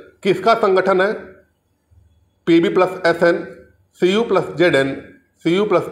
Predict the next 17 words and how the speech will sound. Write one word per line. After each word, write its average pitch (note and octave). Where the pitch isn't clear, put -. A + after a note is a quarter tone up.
एसएन C3+
अथवा B2+
सीओ E3+
प्लस C3
जेडएन C3
प्लस A#2+
एनआई। G2+
तो -
देखेंगे E3
टांका F#3+
जो E3
है B2+
ये E3+
टिन G#3
यानी D3+
कि E3
एसएन C3+